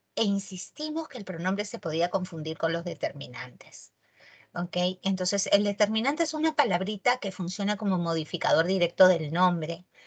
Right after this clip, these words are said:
Entonces, es ahí donde ustedes, hola Pedrito, hola Cindy, donde tenemos que establecer las diferencias. Así que yo les pido, por favor, que si no entienden algo, al toque activen su audio, que, que se comuniquen conmigo directamente.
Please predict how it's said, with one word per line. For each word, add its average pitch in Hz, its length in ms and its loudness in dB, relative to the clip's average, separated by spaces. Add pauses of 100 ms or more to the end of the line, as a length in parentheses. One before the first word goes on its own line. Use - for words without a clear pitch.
(580)
Entonces, 196 380 -2
es 202 180 -2
ahí 202 260 0
donde 208 260 0
ustedes, 185 500 4
hola 233 260 2
Pedrito, 208 1040 4
hola 214 240 2
Cindy, 202 640 2 (340)
donde 220 240 4
tenemos 214 380 2
que 240 80 -4
establecer 185 580 2
las 202 160 2
diferencias. 165 960 -2 (380)
Así 202 220 0
que 214 100 4
yo 208 140 6
les 220 180 0 (160)
pido, 247 400 2
por 185 140 -2
favor, 214 640 8 (420)
que 196 320 4
si 220 200 0
no 226 100 2
entienden 214 380 0
algo, 202 420 2
al 190 320 4
toque 233 400 4
activen 202 480 0
su 190 180 -2
audio, 214 400 4
que, - 160 -10 (140)
que 247 100 -12
se 285 160 -6
comuniquen 440 640 0
conmigo 349 640 6
directamente. 240 1000 -2